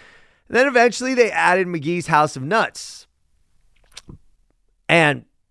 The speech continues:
that's a fun little place, 'cause again, I'm fixated on peanut butter. I'm not kidding. We'll get into this maybe at some point in a future therapy session, but I go through, in this not an exaggeration, I've, I have receipts, one sixteen ounce container of peanut butter per week. I'm, d-,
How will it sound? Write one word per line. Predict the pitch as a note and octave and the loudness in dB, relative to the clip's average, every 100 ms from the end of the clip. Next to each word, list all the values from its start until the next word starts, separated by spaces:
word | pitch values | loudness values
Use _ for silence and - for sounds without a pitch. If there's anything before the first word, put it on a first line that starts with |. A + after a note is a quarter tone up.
| _ - | _ -6
that's | F4+ A4+ | -4 -2
a | B3 | 0
fun | A3+ F#3 | 2 4
little | D#3 A#2 | 2 0
place, | D#3+ A#2+ - | -4 -6 -8
'cause | - B2 | -8 -6
again, | C3 D#3+ A2 | 0 0 2
I'm | D3+ A#3+ | -2 0
fixated | - G#3 - D3+ C3 G#2 | 0 0 0 -2 -2 -4
on | |
peanut | - B2+ G#2+ | -6 -6 -6
butter. | D#2+ F2+ | -6 -6
I'm | B2 | 0
not | D3 C3 | 0 0
kidding. | - G#2 | -6 -6
We'll | A#2+ | -4
get | C3+ D3 B2+ | 0 2 2
into | A#2 B2 | -2 -4
this | A#2 - | -4 -4
maybe | A2+ | -4
at | G#2+ | -6
some | - A2+ | -2 -4
point | - A2+ G#2+ | -2 -4 -4
in | |
a | G2 | -6
future | B2+ A2+ A#2+ | -4 -2 -2
therapy | - G#2+ F#2+ G2+ | -2 -2 -2 -6
session, | G#2 F#2+ F#2+ | -6 -6 -8
but | F2 A2 | -8 -4
I | A#2+ C3 | 0 2
go | A#2+ B2+ | 2 2
through, | B2+ | 2
in | A#2+ | -2
this | A2 A#2 | -4 -2
not | A2+ A2+ | -2 -2
an | |
exaggeration, | G#2 A2 G#2 G2 G2 G2+ | -2 -2 0 -2 -4 -4
I've, | G2+ F#2 - A2 | -4 -6 -6 -2
I | |
have | G#2 F#2+ | -2 -4
receipts, | F#2+ - G2 - - - - - - - - | -6 -8 -8 -12 -18 -20 -20 -20 -20 -20 0
one | C3 D#3 | 4 4
sixteen | - C#3 - C3 | 2 -8 -6 -4
ounce | B2 A2 | -2 -4
container | - G#2+ A#2+ G#2 | -8 -2 0 0
of | - | -2
peanut | G2 F2+ | -4 -4
butter | F#2 E2+ | -6 -6
per | - D#2+ | -6 -6
week. | C#2+ C2+ - | -6 -10 -8
I'm, | F#2 F2+ - | -8 -10 -16
d-, | A2 | -18